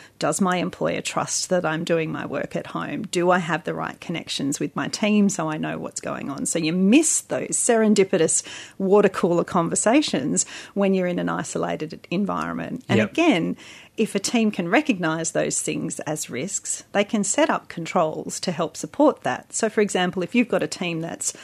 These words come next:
Speaker 1: um, working, let's call it a hybrid situation, so some people are in the office and some people are at home, you just make sure that those meetings that you have each morning to catch up, or the stand-ups,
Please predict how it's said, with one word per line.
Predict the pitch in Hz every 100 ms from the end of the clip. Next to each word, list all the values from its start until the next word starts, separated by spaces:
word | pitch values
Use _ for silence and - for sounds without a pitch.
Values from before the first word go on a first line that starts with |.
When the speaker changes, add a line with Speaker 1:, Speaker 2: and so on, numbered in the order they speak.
| - - -
Speaker 1:
um, | 175 165
working, | 170 185 - 170 165
let's | - - -
call | - 185 156
it | -
a |
hybrid | - 160 143 170 160
situation, | - - - 127 165 - 269
so | - 139
some | - 170
people | 175 165 165
are | 160
in | 147
the | 147
office | 180 - -
and | 147 156
some | 156 170
people | 160 - 156
are | 127
at | -
home, | - 180 339 427 - - - -
you | 277
just | 320 320
make | 269 -
sure | - 214
that | 196 185
those | 175 170
meetings | 175 170 175 175 165 -
that | 180 151
you | 165
have | - 311 262
each | 175 - 180
morning | 170 175 151
to | 165
catch | - 160 -
up, | 190 -
or | 156 156
the | -
stand-ups, | - 170 185 220 -